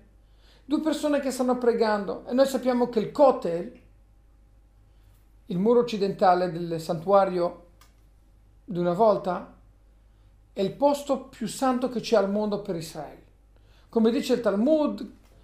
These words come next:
che la presenza di Dio non se n'è mai andata via dal muro occidentale, Kotel Maravi, per cui è un posto dove uno che ha bisogno di qualcosa e-, eccezionale, essenziale,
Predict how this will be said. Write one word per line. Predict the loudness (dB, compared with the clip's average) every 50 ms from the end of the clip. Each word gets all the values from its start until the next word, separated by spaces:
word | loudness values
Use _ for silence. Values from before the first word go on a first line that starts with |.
| _ _ _ _ _ _ _
che | _ 2
la | 4 4 4
presenza | 4 2 2 2 2 0 0 0 -2
di | -2 -2
Dio | 2 4 4 4
non | 4 4 2 0
se | -2 -2
n'è | -2 0 0
mai | 2 2 2
andata | 2 0 0 0 0 0 0
via | 0 0 0 0 0
dal | 0 0 0 0
muro | 0 0 0 -2
occidentale, | -2 -4 -4 -4 -2 -2 2 6 8 10 10 10 8 4 2 -2 -4
Kotel | -2 -2 -2 -2 -4 -4
Maravi, | -4 -2 -2 0 0 0 0 0 0 0 -2 -2 -6 -10 -18 -20 _ _ _ _ _ _ -20 -20 _ _ _ _ _ _ -20 -20 -20 -20 -20 _ _
per | -2 -2 -2 0
cui | 2 2 2 2 2 -2 -4 -8 -16 _ _ _ _ _
è | _ -6
un | -6 -4 0
posto | 2 2 2 2 2 0 2 2 2 2 -2 -6 -12 -20 _ _ _ _ _ _ _ _ _ _ _
dove | -2 0 0 2 4 4
uno | 4 4 2 2 2 2 2 2 0 -2 -4 -10 -20 _ _ _ _ _ _ _ _ _ _ _ _ _ _ _ _ _ _ _ _ _ _ _ _ _ _ _ _ _ _ _ _ _ _ _ _ _ _ _
che | 0 2
ha | 2 2
bisogno | 2 0 0 0 2 2 2
di | 2
qualcosa | 2 0 0 2 4 4 6 6 6 4 4 2 -2 -4 -6 -10 -16 -20 _ _ _ _ _
e-, | -2 -2 -2 -2 -6 -14 -20 _ _ _
eccezionale, | -8 -8 -6 -4 -4 -4 -4 -2 -2 0 0 2 4 4 4 4 4 2 0 -2 -2 -4 -4
essenziale, | -6 -6 -4 -2 -2 -2 -2 -4 -2 0 2 4 4 2 0 -2 -6 -8 -10 -16